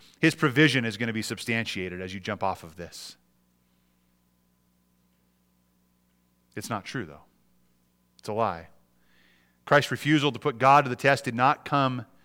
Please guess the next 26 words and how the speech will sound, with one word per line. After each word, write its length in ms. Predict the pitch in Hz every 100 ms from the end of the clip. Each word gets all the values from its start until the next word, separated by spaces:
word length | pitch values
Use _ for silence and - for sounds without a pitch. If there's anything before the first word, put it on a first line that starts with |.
| _ _ _
because 240 | - 143
he 60 | 123
was 80 | 110
afraid 420 | 107 - 135 151
of 200 | 113 95
God 440 | 117 120 131 156
or 160 | 151 120
afraid 280 | 113 135 131
if 140 | 117
God 320 | - 120 120 120
could 220 | - 123
not 240 | 113 110 -
prove 240 | 131 143
himself. 560 | 110 - - - _ _ _ _ _ _ _ _ _ _ _
He, 120 | - 147
he 140 | 131
wasn't, 280 | 165 175 -
see, 100 | 165
that's, 300 | 160 170 - - -
that 320 | 127 180 -
was 140 | 151 135
the 100 | 135
fear 560 | - - 185 143 113 - - _
being 140 | 139
introduced. 480 | 139 135 147 151 - - - -
It, 240 | 156 -